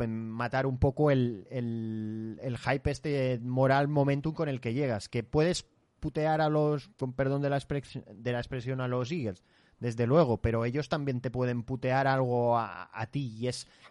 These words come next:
entrar en ese juego que aprovechar un poco que, que, que puedes tener a los des-, a los jugadores descansados, que me parece, hostia, ahora mismo a mí me parece un privilegio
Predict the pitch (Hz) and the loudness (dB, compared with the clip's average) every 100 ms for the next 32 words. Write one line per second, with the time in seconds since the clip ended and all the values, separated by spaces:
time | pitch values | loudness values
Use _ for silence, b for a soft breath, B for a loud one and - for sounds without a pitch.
0 | - 139 151 160 175 170 156 123 160 180 | -6 -6 -2 -2 -2 -2 -2 2 2 4
1 | 185 147 120 92 - _ _ _ - 123 | 2 0 -4 -6 -20 _ _ _ -4 0
2 | - 135 131 131 165 180 160 147 139 123 | 4 6 4 2 0 0 0 0 0 -4
3 | 123 117 110 117 120 120 117 - 117 127 | -2 -2 -2 0 2 2 0 -2 -4 -2
4 | 135 127 135 127 123 120 113 127 117 _ | -2 -2 -6 -2 -2 -4 -4 -6 -8 _
5 | - 113 113 - 123 117 123 110 110 - | -12 -10 -10 -4 2 2 2 -2 -4 -4
6 | 104 - 147 180 - 117 104 101 - 131 | -4 -2 -2 -4 -6 -6 -6 -8 -8 -10
7 | 127 _ _ _ _ _ - 123 127 _ | -12 _ _ _ _ _ -20 -20 -20 _
8 | _ _ _ - 110 139 170 170 170 190 | _ _ _ -4 4 6 8 6 4 4
9 | 180 139 156 160 143 139 151 151 143 127 | 4 2 0 0 0 0 0 0 -2 -4
10 | - 135 123 120 135 135 160 190 - | 2 4 4 4 2 0 -4 -4 -6